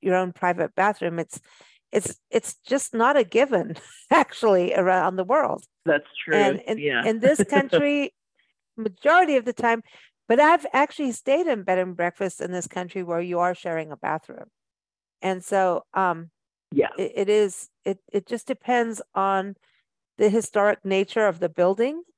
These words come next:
Speaker 1: A lot of times it's really about history. And, like, if you stay, Kim, you know San Francisco, right? Those rooms and hotels are tiny. And
Speaker 2: Yeah,
Speaker 1: if you're staying in a
Speaker 2: exactly.
Speaker 1: Gold Rush
Speaker 2: <laughs>
Speaker 1: hotel, that's a bed and breakfast. It, that Gold Rush, I mean, they still have,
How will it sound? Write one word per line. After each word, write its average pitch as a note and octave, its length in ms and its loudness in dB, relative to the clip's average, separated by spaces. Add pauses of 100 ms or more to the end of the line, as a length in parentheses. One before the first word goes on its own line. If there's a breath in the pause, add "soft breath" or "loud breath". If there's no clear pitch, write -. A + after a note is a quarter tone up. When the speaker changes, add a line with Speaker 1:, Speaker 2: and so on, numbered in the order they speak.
Speaker 1:
A G#3 60 2
lot A3+ 160 4
of A#3 80 0
times B3+ 520 -6 (100)
it's G3 240 -6
really G3+ 240 -2
about G3 260 -2
history. G3 380 -2
And, F3+ 180 -8
like, - 220 -6
if B3 120 -12
you D#4 100 -2
stay, B3+ 240 0 (480 loud breath)
Kim, D4 240 -4
you D4+ 120 -2
know C4+ 180 0
San B3 300 0
Francisco, A3 600 -2
right? G3 360 2
Those C4+ 260 0
rooms B3+ 260 -4
and G#3+ 120 0
hotels G#3+ 400 -2
are C#3 100 -6
tiny. G3+ 520 -4 (680)
And F#3 400 0 (440)
Speaker 2:
Yeah, - 200 2
Speaker 1:
if - 40 0
you're C#4 120 2
staying A#3+ 260 2
in B3+ 100 2
a G3 40 4
Speaker 2:
exactly. F#3 200 -2
Speaker 1:
Gold A#3+ 180 2
Rush A3+ 220 2
Speaker 2:
<laughs> A3+ 160 2
Speaker 1:
hotel, A3 680 2
that's G3 280 2
a G3+ 80 -2
bed G3 180 0
and G3+ 120 -6
breakfast. B3 560 0
It, F#3+ 180 -4 (240)
that A3 220 4 (320)
Gold A3 260 0
Rush, G#3+ 340 0 (100)
I G3+ 80 0
mean, G#3 260 -6 (640)
they G#3+ 140 4
still D#4 320 0
have, C#4+ 200 2